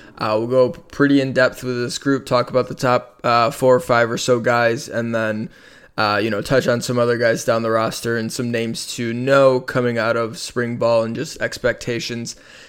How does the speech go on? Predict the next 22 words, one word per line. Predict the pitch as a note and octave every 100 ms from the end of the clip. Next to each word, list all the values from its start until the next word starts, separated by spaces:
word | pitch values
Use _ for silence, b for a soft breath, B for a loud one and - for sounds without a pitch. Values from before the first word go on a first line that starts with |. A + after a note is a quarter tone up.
| B
uh, | B2+
and | C3 C#3+
things | E3 D3+
like | C#3+ B2 G2
that. | - -
So | - A#2
that's | A#2 C3 -
the | -
plan | - C3 B2
for | A2 - B2 A#2
today's | - B2 A#2+ A#2 A#2
show. | - - E3+ E3+ E3 D#3 -
Reminder, | C#3 C#3+ C#3+ C#3+ C3+
rate, | C3 C3
review, | B2 B2 C3
subscribe. | B2 F#2+ - D#3+ D3 C#3+ C#3+ - _ _ _ _ _ _ _ - -
Uh, | - G#2+ G2
all | - B2
that | B2 A#2+
stuff | - A#2
helps | - B2 - -
with, | A2+ - B